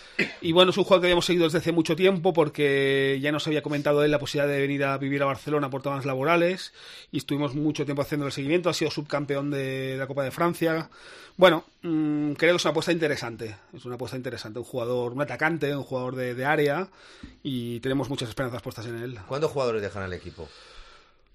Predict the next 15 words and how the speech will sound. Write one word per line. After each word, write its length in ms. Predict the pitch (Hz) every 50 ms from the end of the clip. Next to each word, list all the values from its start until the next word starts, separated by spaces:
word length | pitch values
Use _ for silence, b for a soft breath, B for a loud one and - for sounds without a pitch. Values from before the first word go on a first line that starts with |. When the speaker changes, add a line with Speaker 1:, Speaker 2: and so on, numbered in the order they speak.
| _ _ B B B B B B B B B B -
Speaker 1:
Ahora 140 | 147 - 107
Speaker 2:
¿O 20 |
han 100 | 113 113
dejado 200 | 120 - 120 113
Speaker 1:
mis-, 60 | 110
Speaker 2:
ya 60 | 107
el 60 | 101 98
equipo? 420 | 90 - 92 76 - - 71 - -
Speaker 1:
ahora 200 | 135 143 143 147
mismo 960 | 151 151 160 - - - - 175 175 170 165 165 170 170 170 170 170 170 170
han 120 | 160 151 156
dejado 180 | 143 - - 147
el 40 | 143
equipo 320 | 135 160 147 - 147 135
seis 800 | - - - 165 170 180 196 196 - - - - - - - -